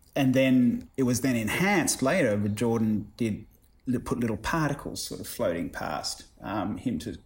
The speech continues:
give even more the sense he's underwater, but he's not really underwater 'cause there's no bubbles. He's not, like, breathing. So it was kind of like this sort of in-between version of Dry for Wet. And so that was really a case of, of,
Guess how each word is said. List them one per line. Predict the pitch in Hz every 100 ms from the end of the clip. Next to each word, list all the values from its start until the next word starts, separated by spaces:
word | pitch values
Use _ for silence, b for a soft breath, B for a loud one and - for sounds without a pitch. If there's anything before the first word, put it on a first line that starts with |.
| -
give | 123
even | 123 147 123
more | 139 170
the | 160
sense | - 120 -
he's | - 117
underwater, | 113 113 120 123
but |
he's | 123
not | - 120
really | 131 160 131
underwater | 110 104 104 127
'cause | - 117
there's | 120
no |
bubbles. | 101 120 98 78 71 - -
He's | 107 120
not, | 104 - - -
like, | 107 -
breathing. | 110 113 107 101 104 - B B B
So | B 135
it |
was | 135
kind | - 156 160
of | 135
like | 127 -
this | 127 -
sort | 139 123
of | 113 - - - - 120 113 - 180
in-between | 208 151 127 - 135 131 120
version | 113 113 113 110
of | 98
Dry | 107 104
for | 104 101
Wet. | 104 107 - -
And | 117
so | - 143
that | 165
was | 160 139
really | 143 131
a |
case | - 123 120 123
of, | 107 - - B B B B B B
of, | 117 107 104 -